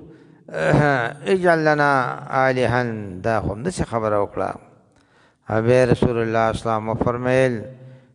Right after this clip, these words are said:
لترکبن من قبلکم حذو القذ بالقذو، قذ، تاسو به د مخکنو په نقش قدم باندې وزر په وزر باندې روانې. داسې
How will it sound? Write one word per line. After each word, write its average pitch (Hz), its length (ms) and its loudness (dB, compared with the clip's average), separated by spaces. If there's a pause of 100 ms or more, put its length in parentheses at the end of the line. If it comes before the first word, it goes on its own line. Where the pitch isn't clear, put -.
(140)
لترکبن 143 920 0
من 131 140 0
قبلکم 120 720 -2 (1080)
حذو 151 380 2
القذ 156 600 2
بالقذو، 143 760 2 (220)
قذ، 139 180 0 (720)
تاسو 143 380 2
به 135 120 2
د 127 120 -2
مخکنو 123 500 -2
په 117 180 0
نقش 110 240 -4
قدم 113 400 -2
باندې 110 560 0 (360)
وزر 104 520 0 (100)
په 123 60 2
وزر 113 420 2
باندې 104 340 -2 (100)
روانې. 110 680 0 (540)
داسې 139 200 0